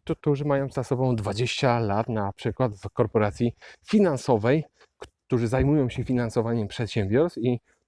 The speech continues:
tu był bardzo ciekawy feedback pod tytułem: "Wow, Maciek, jak ja dopiero teraz zrozumiałem, co ja robię. To znaczy, moją pracę ja znam bardzo dobrze i dopiero teraz widzę, którym puzzlem z całej,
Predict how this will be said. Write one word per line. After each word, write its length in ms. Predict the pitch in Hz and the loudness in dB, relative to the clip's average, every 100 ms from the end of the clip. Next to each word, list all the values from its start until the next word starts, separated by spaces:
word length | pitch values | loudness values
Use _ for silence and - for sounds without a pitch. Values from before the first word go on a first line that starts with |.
| - | -4
tu 100 | 139 | -2
był 120 | 120 | 0
bardzo 280 | 113 107 110 | -2 -2 -6
ciekawy 360 | 117 110 104 98 | -4 -2 -4 -6
feedback 540 | - - 123 127 131 | -10 -4 -2 0 0
pod 140 | 156 - - - | -2 -2 -10 -10
tytułem: 320 | - 123 110 | 0 0 0
"Wow, 340 | 110 147 143 110 | 0 0 2 0
Maciek, 480 | 131 123 113 98 _ - - _ - | 0 -2 -6 -8 _ -20 -20 _ -6
jak 200 | 113 - | -4 2
ja 80 | 117 | 2
dopiero 280 | 117 123 117 | 2 0 0
teraz 340 | 143 139 117 | 0 -2 -2
zrozumiałem, 840 | 127 123 120 120 117 107 117 175 190 _ _ _ _ | -4 -2 -2 -2 -2 -2 0 0 -4 _ _ _ _
co 140 | - 127 | -4 0
ja 140 | 135 | 2
robię. 380 | 139 107 95 85 - | 4 2 0 -6 -8
To 160 | 107 | -8
znaczy, 360 | 101 101 113 104 _ _ _ _ - | -6 -2 0 -2 _ _ _ _ -4
moją 360 | 110 135 156 123 | 2 4 2 0
pracę 320 | 131 123 120 | -2 0 0
ja 120 | 110 | 0
znam 240 | 117 120 | 0 -2
bardzo 300 | 107 120 107 | 0 0 0
dobrze 400 | 110 104 104 175 233 _ _ _ _ _ - - _ _ - 139 | 0 0 0 0 -2 _ _ _ _ _ -16 -16 _ _ -8 -4
i 80 | |
dopiero 300 | 123 110 123 | -2 0 0
teraz 280 | - 156 117 | 0 0 0
widzę, 380 | 110 120 117 185 - - _ _ | -2 -2 -2 -2 -6 -20 _ _
którym 380 | - 175 170 147 - | 0 4 4 2 -2
puzzlem 640 | - 185 123 113 98 95 _ | 0 0 2 0 0 -4 _
z 160 | - - | -18 -6
całej, 760 | 156 147 135 120 107 101 98 | 0 0 0 0 0 -2 -4